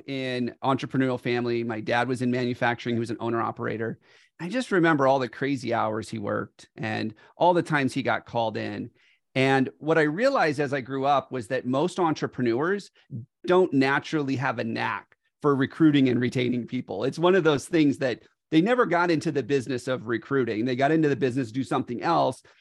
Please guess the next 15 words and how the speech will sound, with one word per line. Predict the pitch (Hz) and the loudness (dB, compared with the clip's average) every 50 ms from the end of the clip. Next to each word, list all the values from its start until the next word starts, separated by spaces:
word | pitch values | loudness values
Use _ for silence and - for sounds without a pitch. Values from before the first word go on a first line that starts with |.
| _ _ _ _ | _ _ _ _
And | - 143 143 | 0 0 0
recruiting | 139 - - 196 214 208 196 165 | 0 0 0 0 2 2 4 4
is | 147 120 | 2 2
something | - 156 139 131 139 | 2 0 0 2 0
that | 131 113 107 | -2 -4 -2
happened | 135 131 127 - 123 123 120 - | -2 -2 -2 0 -2 -2 -2 -2
to | - - 240 247 220 | -2 -2 0 0 0
them, | 156 139 117 107 95 101 135 175 - _ _ _ _ _ _ _ _ | 0 0 -2 -2 -4 -6 -6 -6 -8 _ _ _ _ _ _ _ _
and | - 156 | 2 4
they | 165 | 6
were | 170 | 6
almost | 170 180 175 - - | 6 4 4 2 0
forced | - - 165 160 160 151 - - | -6 -4 -2 0 0 0 -2 -4
into | 143 131 131 131 - 113 98 | -4 -4 -4 -4 -6 -8 -8
it. | 95 87 - | -8 -10 -12